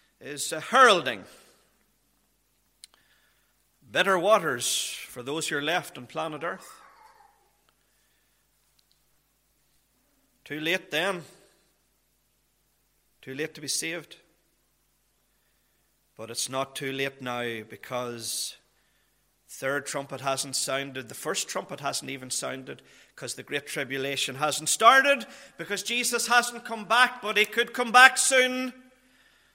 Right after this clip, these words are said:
Perhaps he will come back this week. Perhaps we'll not even get to the fourth trumpet.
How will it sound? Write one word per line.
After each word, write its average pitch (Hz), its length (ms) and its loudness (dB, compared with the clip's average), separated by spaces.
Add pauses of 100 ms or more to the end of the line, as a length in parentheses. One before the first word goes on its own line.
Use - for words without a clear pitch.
(300)
Perhaps 170 460 -2
he 208 100 2
will 202 140 0
come 202 240 -4
back 220 320 4
this 220 280 4
week. - 460 -6 (2000)
Perhaps 151 440 -2
we'll 185 120 0
not 190 200 4
even 202 300 2
get 220 300 4
to 226 100 -8
the 214 100 -6
fourth 240 440 -4
trumpet. 156 540 -6